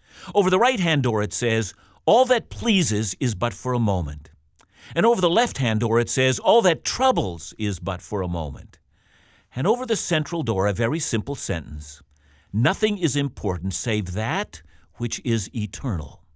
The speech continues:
Now, from those statements and the way in which you live your life today, can it be said of you that you believe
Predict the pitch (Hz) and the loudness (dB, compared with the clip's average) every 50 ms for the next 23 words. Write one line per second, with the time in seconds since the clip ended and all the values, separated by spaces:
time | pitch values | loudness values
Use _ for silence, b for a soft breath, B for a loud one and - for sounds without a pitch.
0 | _ _ - 143 151 - - 214 254 247 220 151 170 175 170 156 - - 175 160 | _ _ -2 -2 -2 -2 -2 -2 -2 -2 0 0 2 2 2 0 -2 -2 0 0
1 | 165 160 - 104 95 95 92 92 - - - B B B B B B 156 151 135 | 0 0 -2 -4 -4 -4 -6 -8 -10 -14 -16 B B B B B B 2 2 4
2 | 143 143 139 131 208 233 247 262 262 - 165 143 135 170 170 - - 123 127 156 | 4 2 2 4 2 2 2 0 0 0 0 2 4 2 2 2 0 0 0 2
3 | 226 240 220 185 190 160 156 156 143 131 123 131 131 117 - - 117 107 120 127 | 2 2 4 2 2 2 2 0 2 2 2 0 -2 -4 -4 -6 -4 -2 0 0
4 | 110 87 78 71 - - _ _ b b b b b b b b b b - 233 | 0 -2 -4 -6 -12 -20 _ _ b b b b b b b b b b 0 2
5 | 269 269 226 185 196 165 - - 180 170 165 151 107 113 127 127 123 107 127 117 | 2 2 2 2 0 0 0 0 0 2 2 2 2 2 2 2 2 2 0 0
6 | 131 - - 131 180 247 269 247 165 101 98 113 110 B B B B 101 110 139 | 0 0 0 2 2 4 4 4 2 2 0 -4 -6 B B B B -2 0 0
7 | 135 131 165 214 226 226 214 170 | 2 2 2 4 4 2 2 0